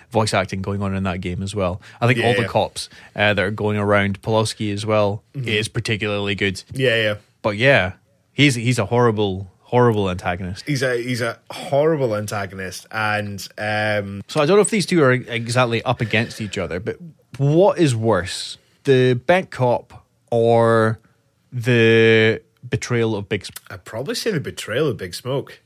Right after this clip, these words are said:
Speaker 2: actually,
Speaker 1: I
Speaker 2: to
Speaker 1: would
Speaker 2: be
Speaker 1: say
Speaker 2: honest,
Speaker 1: so.
Speaker 2: because just because, like, it is a betrayal, it's, uh, it's like he, you thought he was your friend and
Speaker 1: Totally.
Speaker 2: your, your, your homie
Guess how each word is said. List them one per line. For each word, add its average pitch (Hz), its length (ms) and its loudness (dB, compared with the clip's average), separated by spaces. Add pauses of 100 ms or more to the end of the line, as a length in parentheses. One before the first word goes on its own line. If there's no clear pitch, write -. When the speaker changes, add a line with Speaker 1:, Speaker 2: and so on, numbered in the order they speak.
(160)
Speaker 2:
actually, 107 340 -8
Speaker 1:
I 143 40 -8
Speaker 2:
to 175 100 -8
Speaker 1:
would 180 40 -8
Speaker 2:
be 104 60 -8
Speaker 1:
say 101 80 -6
Speaker 2:
honest, 120 260 -2
Speaker 1:
so. - 60 -12
Speaker 2:
because 120 400 -2 (380)
just 175 260 0
because, 147 440 0
like, 120 160 0
it 113 120 -4
is 120 200 0
a 117 60 -4
betrayal, 98 460 -2
it's, 92 280 -10
uh, 95 440 -6
it's 98 360 -10
like 101 300 -8
he, - 280 -14 (120)
you 104 180 -10
thought 101 180 -4
he 98 80 -10
was 92 260 -12 (180)
your 95 140 -8
friend 104 500 -4 (180)
and 95 280 -12
Speaker 1:
Totally. 104 400 -2
Speaker 2:
your, 95 160 -8
your, 92 160 -14
your 107 200 -10
homie 104 460 -8